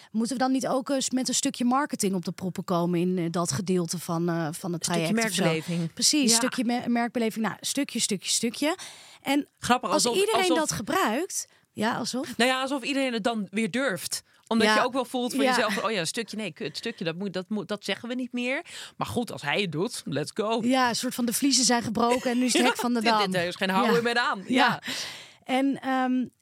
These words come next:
Speaker 1: ik dacht zelf van: "Ja, ik wil dat eigenlijk niet gebruiken." Want ik vind het zo, nou, wat jij zegt, tweeduizend negen. Eh,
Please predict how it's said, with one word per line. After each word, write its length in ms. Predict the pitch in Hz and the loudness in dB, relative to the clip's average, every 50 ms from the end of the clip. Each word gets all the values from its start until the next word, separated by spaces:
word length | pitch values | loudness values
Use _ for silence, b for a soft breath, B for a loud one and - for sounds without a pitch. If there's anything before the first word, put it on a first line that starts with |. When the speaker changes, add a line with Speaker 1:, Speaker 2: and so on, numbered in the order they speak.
| _ - | _ -4
Speaker 1:
ik 160 | 311 330 - - | -2 -2 0 0
dacht 200 | 285 262 - - | 0 0 2 2
zelf 420 | - - 330 339 277 233 233 - | 2 4 4 4 2 2 0 -2
van: 180 | - - 240 240 - | -2 -4 -4 -4 -2
"Ja, 160 | 277 214 208 - | -4 -4 -4 -4
ik 140 | - 285 - | -6 -6 -4
wil 160 | 240 277 277 | -4 -2 -2
dat 100 | 262 - | -2 -4
eigenlijk 340 | - - 127 - - 240 220 | -4 -4 -4 -2 -2 -2 -2
niet 80 | - - | -2 -4
gebruiken." 480 | 180 180 208 233 254 233 - 151 131 | -2 0 0 2 0 0 -4 -6 -6
Want 120 | 165 180 196 | -4 -4 -4
ik 80 | 196 | -4
vind 160 | - - 262 | -2 -2 -2
het 100 | 262 - - | 0 2 2
zo, 420 | - 247 240 233 233 233 226 214 b b b b - | 2 2 2 2 0 0 -2 -4 b b b b -6
nou, 220 | 233 214 170 170 | -2 -2 0 0
wat 160 | 190 208 202 | 0 0 0
jij 140 | - 208 190 | 0 0 0
zegt, 240 | - 202 185 180 - | 0 0 -2 -2 -4
tweeduizend 420 | - 208 196 190 185 185 156 170 190 | -4 -4 -2 -2 -4 -4 -4 -2 -2
negen. 460 | 196 214 214 - - 165 175 240 302 B B B B B B B B B B B B | 0 0 0 -2 -4 -4 -4 -6 -6 B B B B B B B B B B B B
Eh, 180 | - 208 214 | -4 -2 0